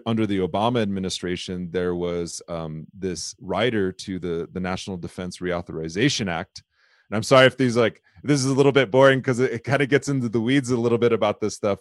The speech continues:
but there was the rider to this, the National Defense Reauthorization Act back in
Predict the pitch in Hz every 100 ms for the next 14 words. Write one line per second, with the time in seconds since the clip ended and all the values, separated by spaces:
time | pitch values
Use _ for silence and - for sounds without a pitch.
0 | - 101 98 113 110 95 104 101 117 135
1 | 123 113 101 92 - 101 101 107 - 110
2 | 98 95 95 107 - 110 104 98 92 90
3 | 104 - 98 92 - 95 107 104 95 85